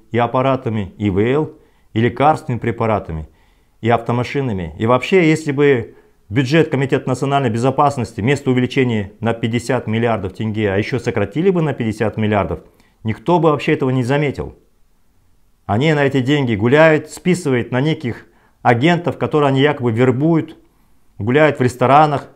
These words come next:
им дают бесплатные квартиры, по условной ставке, ипотечной ставке они покупают жильё. У них зарплата от полумиллиона до нескольких миллионов тенге. Это в условиях, когда нашим гражданам не могут выдать по пятьдесят тысяч тенге.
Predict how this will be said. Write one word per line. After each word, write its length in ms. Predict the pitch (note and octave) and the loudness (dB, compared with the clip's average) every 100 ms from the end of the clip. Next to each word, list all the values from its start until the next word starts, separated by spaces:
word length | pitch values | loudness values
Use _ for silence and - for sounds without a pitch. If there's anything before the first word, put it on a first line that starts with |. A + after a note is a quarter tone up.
| _ _ | _ _
им 160 | A2 | -2
дают 180 | A2+ A#2 | 0 0
бесплатные 580 | G#2+ - C3 D3+ D3+ A#2+ | -2 -4 2 2 2 -4
квартиры, 800 | - A2+ - C#3+ D3+ C3+ - - _ _ _ | -2 -2 -2 -2 0 0 -4 -12 _ _ _
по 80 | |
условной 460 | A2+ A2+ D#3 D3+ - | -6 -2 -2 0 -4
ставке, 460 | - D#3 D#3 - A#2 | -2 2 2 0 -4
ипотечной 520 | A#2+ A2+ C#3 - A2+ | -4 -2 -4 -4 -10
ставке 380 | - D3+ - A2+ | -2 -4 -2 -4
они 120 | A2 | -4
покупают 520 | G#2+ G#2+ G2 A#2 G#2+ | -6 -8 -4 -2 -2
жильё. 580 | F#2+ A2 A#2+ D3+ C3+ - _ _ _ _ _ _ | -2 0 2 0 -2 -10 _ _ _ _ _ _
У 120 | G#2+ | -4
них 220 | C3+ D#3 | 0 -2
зарплата 520 | A#2 B2+ - D3 C#3 B2+ | 0 -2 2 2 2 0
от 120 | - | 0
полумиллиона 840 | C#3 C#3+ D3+ D#3+ E3+ C#3 F#2+ - _ _ _ | 0 2 2 4 4 4 -2 -6 _ _ _
до 220 | G#2+ D3 | 2 2
нескольких 500 | E3 F3+ C#3+ - B2 | 4 2 0 -4 -2
миллионов 400 | B2+ C#3 B2 G#2 | 0 0 0 -4
тенге. 540 | - A2+ G#2 D#3 D#3+ - _ _ _ - - _ - | -4 -4 0 0 -2 -8 _ _ _ -20 -20 _ -6
Это 260 | G2+ A2+ | -4 -2
в 40 | A2+ | -4
условиях, 440 | G#2+ C#3+ D#3+ C#3 | -4 -2 -2 -2
когда 560 | A2 G2+ A2+ C#3 A2+ - _ _ _ | -4 -4 -2 0 -2 -10 _ _ _
нашим 340 | A#2+ B2 A#2+ G#2+ | -4 -2 -2 0
гражданам 400 | C3+ D3+ C3+ B2 | 2 2 0 -2
не 80 | |
могут 380 | B2+ C#3 B2+ - | 2 0 0 -6
выдать 380 | A2+ C#3+ C#3 - | -4 -2 -2 -4
по 140 | A#2+ | -4
пятьдесят 600 | A#2 B2+ A#2+ A#2 F3+ F#3 | -2 -2 0 0 -2 -2
тысяч 320 | E3+ C3+ B2 - | -2 -4 -4 -4
тенге. 460 | A#2+ G#2 F#2+ C2+ | -2 0 0 -2